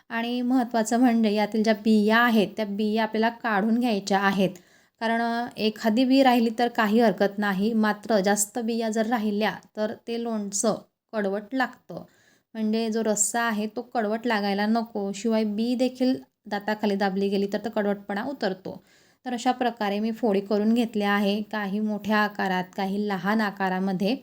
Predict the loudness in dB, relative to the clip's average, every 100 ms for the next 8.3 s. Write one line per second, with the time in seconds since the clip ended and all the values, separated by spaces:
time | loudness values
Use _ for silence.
0 | _ _ _ _ -6 -2 -2 0 0 0
1 | 0 -2 0 -2 -2 -2 0 2 2 2
2 | 0 -2 0 2 2 2 0 0 2 4
3 | 2 0 -2 0 0 -2 -4 -4 -2 -4
4 | -4 -8 -4 -4 -4 -6 -6 -2 0 0
5 | -2 -2 -4 -2 -6 -10 _ _ _ _
6 | _ _ _ _ _ -6 -4 0 2 4
7 | 4 4 2 2 2 4 2 2 0 -2
8 | 0 2 2